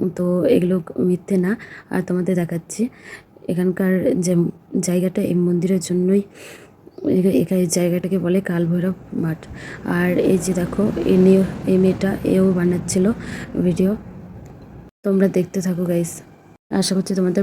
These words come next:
ভালোই লাগবে। আর আমরা হচ্ছে সেখানে গিয়ে এগ রোল খেয়েছিলাম, এগ রোলটা খুব শক্ত শক্ত ছিল, এখানকার খাওয়ারও ভালো ছিল না, ঘুগনিও খেয়েছিলাম। আর এখন যাচ্ছি আমরা বাড়িতে, আর এখন সন্ধ্যা হয়ে গেছে,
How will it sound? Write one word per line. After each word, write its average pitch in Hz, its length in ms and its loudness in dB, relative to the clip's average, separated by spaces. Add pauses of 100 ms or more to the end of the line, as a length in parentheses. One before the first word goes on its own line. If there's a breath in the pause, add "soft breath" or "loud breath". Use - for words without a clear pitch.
ভালোই 180 300 2
লাগবে। 170 240 0 (560 loud breath)
আর 185 100 2 (220)
আমরা 190 220 4
হচ্ছে 185 260 -4
সেখানে 185 240 2 (100)
গিয়ে 190 180 4 (160)
এগ 170 80 0 (100)
রোল 190 200 4
খেয়েছিলাম, 196 360 0 (140)
এগ 180 120 2
রোলটা 185 260 0
খুব 196 100 -6 (100)
শক্ত 170 200 -8 (120)
শক্ত 175 160 -8 (120)
ছিল, 185 120 0 (160)
এখানকার 180 280 -2 (100)
খাওয়ারও 175 340 0
ভালো 175 140 2 (100)
ছিল 185 120 -2 (100)
না, 208 60 4 (540 loud breath)
ঘুগনিও 190 380 4
খেয়েছিলাম। 190 340 0 (360 loud breath)
আর 190 140 2
এখন 185 220 0
যাচ্ছি - 260 -6
আমরা 185 120 0 (100)
বাড়িতে, 170 320 -2 (1200 loud breath)
আর 190 140 4
এখন 202 140 2 (120)
সন্ধ্যা 180 320 2
হয়ে 180 180 4
গেছে, 185 260 0